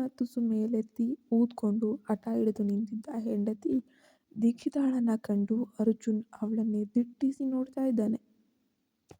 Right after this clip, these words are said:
ನಾಲ್ಕು ದಿನಗಳ ಹಿಂದೆ ವ್ಯವಹಾರದ ತುರ್ತು ಕೆಲಸದ ಮೇಲೆ ವಿದೇಶಕ್ಕೆ ಹಾರಿ ಹೋಗಿದ್ದ ಆತ. ಎರಡು ದಿನಗಳಲ್ಲಿ ಮರಳಿ ಬರುತ್ತೇನೆ ಅಂತ ಹೇಳಿ ಹೋಗಿದ್ದ. ಆದರೆ ಹೋದವನು ಇಂದು ಬೆಳಗ್ಗೆಯಷ್ಟೇ ಪ್ರತ್ಯಕ್ಷನಾಗಿದ್ದ.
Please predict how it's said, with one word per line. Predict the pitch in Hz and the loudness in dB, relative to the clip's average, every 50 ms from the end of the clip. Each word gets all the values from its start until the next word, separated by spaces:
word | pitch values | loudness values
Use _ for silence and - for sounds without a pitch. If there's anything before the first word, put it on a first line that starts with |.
| _ _ _ _ - - - - - - - _ - - - _ - - _ _ _ - | _ _ _ _ -20 -20 -20 -20 -20 -20 -20 _ -20 -20 -20 _ -20 -20 _ _ _ -2
ನಾಲ್ಕು | - 254 254 240 269 339 - - 320 | 2 4 4 6 4 4 6 4 4
ದಿನಗಳ | 320 - 285 277 269 277 269 262 | 4 6 4 4 4 6 6 6
ಹಿಂದೆ | 254 254 254 254 247 254 254 254 | 6 6 4 4 4 4 4 4
ವ್ಯವಹಾರದ | 254 233 226 226 226 220 240 247 254 262 254 254 247 240 | 4 4 4 4 2 4 2 2 2 2 2 2 0 0
ತುರ್ತು | - - 254 247 - - - 311 | 0 2 0 0 2 0 -4 -2
ಕೆಲಸದ | 302 294 277 262 262 - - 254 233 233 | 2 4 4 4 4 4 2 2 4 4
ಮೇಲೆ | 233 233 233 226 240 240 | 4 2 2 2 2 2
ವಿದೇಶಕ್ಕೆ | 247 240 233 208 - 226 233 254 - - 302 - _ - - - | 2 2 2 2 4 2 2 2 0 -4 -10 -12 _ -12 -10 -4
ಹಾರಿ | - 214 214 226 226 | -2 0 2 2 2
ಹೋಗಿದ್ದ | 220 220 214 208 - - _ - 233 226 | 2 2 0 -2 -2 -6 _ -2 0 0
ಆತ. | 226 220 208 - - - _ _ _ _ _ _ _ _ _ _ _ _ _ _ _ _ _ _ _ _ _ _ - | 0 0 -2 -4 -8 -12 _ _ _ _ _ _ _ _ _ _ _ _ _ _ _ _ _ _ _ _ _ _ 6
ಎರಡು | 233 226 220 220 220 214 226 | 8 8 10 8 8 8 6
ದಿನಗಳಲ್ಲಿ | 220 208 214 214 214 208 208 214 214 208 220 226 240 | 6 4 4 4 4 4 2 2 2 2 4 4 4
ಮರಳಿ | 226 214 208 208 220 226 262 | 4 2 0 0 0 0 2
ಬರುತ್ತೇನೆ | 254 262 254 247 247 247 - - 233 220 214 214 214 | 4 6 6 6 4 4 0 -8 -6 -6 -6 -6 -6
ಅಂತ | 214 214 214 - - 220 | -6 -8 -8 -10 -12 -10
ಹೇಳಿ | 208 214 208 220 247 269 | -6 -2 0 4 6 6
ಹೋಗಿದ್ದ. | 262 247 247 220 202 - - - - - _ _ _ _ _ _ _ _ _ _ _ _ _ _ _ - | 6 6 6 4 4 2 -4 -12 -12 -12 _ _ _ _ _ _ _ _ _ _ _ _ _ _ _ -2
ಆದರೆ | - 220 214 214 208 - - 262 - - 269 262 | 0 0 0 0 -2 -2 -2 -4 -2 0 0 2
ಹೋದವನು | 247 240 226 233 254 247 277 277 277 294 269 269 262 | 4 6 6 6 4 4 2 0 -2 -2 -4 -4 -4
ಇಂದು | 262 254 254 254 262 254 254 | -4 -4 -4 -4 -2 -2 -2
ಬೆಳಗ್ಗೆಯಷ್ಟೇ | 247 233 233 214 214 220 226 233 240 233 240 - - - 254 254 | -2 0 0 0 0 0 0 0 0 0 0 -2 -6 -6 -4 -4
ಪ್ರತ್ಯಕ್ಷನಾಗಿದ್ದ. | - - 214 - _ _ _ - - 247 233 226 220 214 202 208 202 - | -4 -4 -8 -10 _ _ _ -12 -6 -4 -2 -2 -2 -2 -4 -6 -6 -6